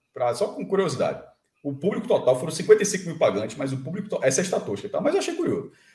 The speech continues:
É, o público total foi de sessenta mil seiscentos e um. Como já tinha vendido, tinha o cenário antes do jogo, que tinham todos os ingressos vendidos, que ia ser nessa carga de sessenta mil, eu fiquei com a curiosidade. Eu disse, "Porra, quantas vezes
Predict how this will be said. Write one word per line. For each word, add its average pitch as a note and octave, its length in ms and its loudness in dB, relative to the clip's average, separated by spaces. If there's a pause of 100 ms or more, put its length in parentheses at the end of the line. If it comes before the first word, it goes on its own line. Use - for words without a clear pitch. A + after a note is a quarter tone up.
(320)
É, A#2 260 6
o C3+ 140 -2
público G#3+ 220 -2
total D#3+ 220 4
foi D#3 120 -4
de - 80 -2
sessenta F#3+ 480 2
mil F3 120 -2
seiscentos F#3 400 -2
e C3+ 60 -4
um. - 180 -6 (640)
Como D4+ 220 2
já B3+ 120 8
tinha F#3 200 2
vendido, C3 640 -2
tinha B2 540 4
o - 80 -6
cenário A#2 400 2
antes - 120 0
do C#3 120 -4
jogo, A#2+ 280 -4
que B2 120 -10
tinham C3 240 -4
todos C3+ 180 4
os B2+ 60 0
ingressos A2+ 240 4
vendidos, C3 340 0
que B2+ 80 -2
ia G#2+ 60 2
ser A2+ 100 -2
nessa A2+ 240 0
carga A2+ 260 0
de - 60 -10
sessenta B2+ 240 -2
mil, C3 160 2
eu - 80 2
fiquei - 140 -2
com F4 100 -2
a D4 60 -4
curiosidade. E3+ 400 4
Eu C#3 40 0
disse, - 160 -10
"Porra, C#4 280 -6
quantas F4+ 300 0
vezes A#2 440 -4